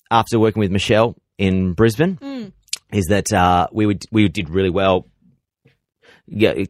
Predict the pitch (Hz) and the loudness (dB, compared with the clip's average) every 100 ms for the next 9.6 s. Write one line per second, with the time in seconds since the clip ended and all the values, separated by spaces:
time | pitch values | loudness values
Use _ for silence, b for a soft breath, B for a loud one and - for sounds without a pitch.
0 | - - 101 - 98 123 101 98 87 90 | -8 -4 -4 -4 -2 -2 -2 -2 -2 -4
1 | 92 98 B B - 143 170 - B - | -6 -8 B B -4 -2 -2 -4 B -6
2 | 139 147 131 131 170 165 151 139 92 123 | -2 0 0 2 2 2 0 0 0 0
3 | 110 - _ _ _ b b _ _ 117 | -2 -6 _ _ _ b b _ _ -14
4 | 110 107 160 147 147 110 101 92 98 98 | -10 -2 0 2 -2 -4 -6 -8 -8 -6
5 | 92 90 87 85 92 - 117 92 113 82 | -4 -4 -6 -8 -10 -12 -10 -6 -6 -2
6 | 123 127 - 127 120 101 98 - _ _ | -2 -2 -8 -10 -6 -6 -10 -14 _ _
7 | _ _ _ 120 104 - 123 117 104 98 | _ _ _ -4 -2 -4 0 0 0 0
8 | 120 104 92 98 98 101 101 101 101 95 | 0 0 -2 -4 -4 -2 0 -2 -4 -6
9 | 90 90 80 101 92 85 | -8 -6 0 0 0 -2